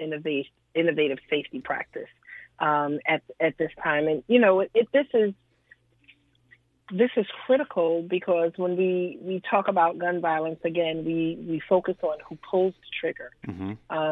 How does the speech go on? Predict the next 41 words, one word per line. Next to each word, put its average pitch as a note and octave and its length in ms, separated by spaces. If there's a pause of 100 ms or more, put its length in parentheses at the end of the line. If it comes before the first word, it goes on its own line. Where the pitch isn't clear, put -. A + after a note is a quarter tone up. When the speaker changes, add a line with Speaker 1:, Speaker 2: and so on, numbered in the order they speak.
Speaker 2:
Mm-hmm. D#3 400
Speaker 1:
and D3+ 280
we E3 160
spoke, G3 220 (100)
speak G3+ 180
about F3 240
the E3 60
prevalence F#3 520
of D#3+ 140
guns, D#3+ 440
even F3+ 220
in E3 100
crime F3 380 (120)
scenes E3+ 520
where, D#3+ 420 (380)
you F3+ 100
know, D#3+ 500 (120)
no F3+ 260
shots F3+ 360
were F3+ 80
fired. F#3 320
We F3 80
need F3+ 220
to F3 100 (120)
take F#3 360
a C#3 80 (160)
step F3 240
back E3 280
again D#3+ 280
and D3 160
look F3 160
upstream E3+ 680
at D3+ 140
who E3+ 80
made D#3+ 380
the E3+ 80
gun D#3 420 (440)
and D3+ 120
who F#3+ 160
made F3+ 260
it E3+ 100